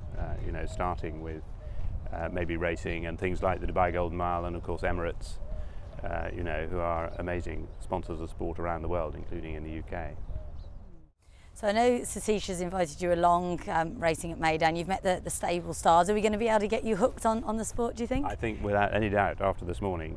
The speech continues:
Speaker 1: yes. And my wife too, who's, who, she knows much more about horses than I do, uh, and, and has been a keen rider herself.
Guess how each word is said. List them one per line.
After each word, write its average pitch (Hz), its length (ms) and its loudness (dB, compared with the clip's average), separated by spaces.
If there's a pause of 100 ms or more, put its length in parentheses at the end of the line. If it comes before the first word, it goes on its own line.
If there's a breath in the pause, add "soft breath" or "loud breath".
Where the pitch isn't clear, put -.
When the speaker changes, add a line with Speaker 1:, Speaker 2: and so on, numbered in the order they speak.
Speaker 1:
yes. 90 460 -2
And 101 180 6
my 95 140 2
wife 95 320 2
too, 82 340 -2
who's, 87 200 -4 (260)
who, 90 180 -2 (300 loud breath)
she 120 220 4
knows 110 260 6
much 104 220 2
more 92 120 0
about 87 220 0
horses 90 300 0
than 87 100 -2
I 90 140 0
do, 82 280 -8 (220)
uh, 87 360 -2 (140)
and, 87 320 -2
and 90 200 -4
has 85 160 -4
been 90 180 -4
a 85 60 -6
keen 87 220 -4
rider 85 260 -2
herself. 82 420 -2